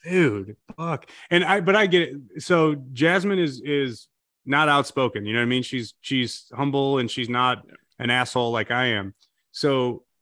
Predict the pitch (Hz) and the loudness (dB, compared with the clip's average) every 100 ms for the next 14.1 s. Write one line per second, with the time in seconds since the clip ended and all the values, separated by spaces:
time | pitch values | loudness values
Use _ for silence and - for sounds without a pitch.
0 | _ - 185 170 147 131 170 143 127 180 | _ -2 2 2 0 -6 -6 -6 -6 -4
1 | 143 - - 156 151 135 131 - _ _ | -4 -8 -4 -2 2 0 -2 -8 _ _
2 | _ _ _ _ _ 123 120 123 135 147 | _ _ _ _ _ -4 0 0 2 0
3 | 143 139 131 131 113 107 117 127 131 - | 0 0 -2 -2 -4 -4 -4 -4 -4 -8
4 | - 101 95 _ _ _ _ _ _ 120 | -8 -8 -10 _ _ _ _ _ _ -6
5 | 117 131 117 107 117 _ _ - 135 165 | -2 -2 -2 -4 -4 _ _ -10 -6 -2
6 | 160 131 143 117 107 104 98 98 104 104 | -2 -2 -2 -2 -2 -6 -6 -10 -12 -20
7 | _ _ _ _ 147 151 147 123 226 214 | _ _ _ _ -2 0 0 0 -2 0
8 | 214 - 254 208 180 160 147 131 127 - | -2 0 -2 0 0 0 0 -2 -6 -6
9 | 131 110 101 - - 165 165 135 117 _ | -6 -6 -8 -14 -10 -4 2 2 0 _
10 | _ _ _ _ _ - 143 139 160 185 | _ _ _ _ _ -18 -14 -10 -6 -4
11 | 170 131 117 107 95 _ _ _ _ _ | -2 -4 -6 -8 -10 _ _ _ _ _
12 | - 139 139 170 156 131 107 - - - | -18 -14 0 0 2 0 -2 -6 -10 -10
13 | - - 139 127 139 - 143 127 - - | -10 -8 -8 -6 -8 -6 -6 -6 -6 -4
14 | 151 | -4